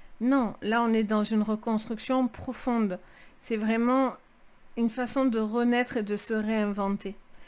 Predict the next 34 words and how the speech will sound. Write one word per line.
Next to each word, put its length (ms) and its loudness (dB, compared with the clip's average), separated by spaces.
face 240 0
à 80 0
quelque 320 -2
chose 300 -2
qui 140 -4
a 40 0
été 240 -4
compliqué. 680 -2
Est-ce 180 -2
que 80 -6
vous 220 0
allez 200 2
pardonner 640 0
aussi 280 -8
peut-être 420 -8
à 60 -4
des 160 -6
personnes 360 -4
qui 140 -12
vous 260 -8
auraient 300 -4
fait 220 -6
du 180 -6
mal 260 -2
ou 60 -6
qui 160 -10
vous 180 -10
font 240 -4
du 200 0
mal ? 400 -2
Euh, 800 0
c'est 200 -8
possible 480 -6
aussi. 280 -8